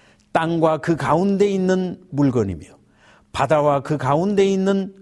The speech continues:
물건을 창조하신 이를 가리켜 맹세하여 이르되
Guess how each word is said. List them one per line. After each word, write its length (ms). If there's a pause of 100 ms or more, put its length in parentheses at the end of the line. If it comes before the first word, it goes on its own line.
(140)
물건을 720 (320)
창조하신 920
이를 300
가리켜 680 (360)
맹세하여 1120 (220)
이르되 460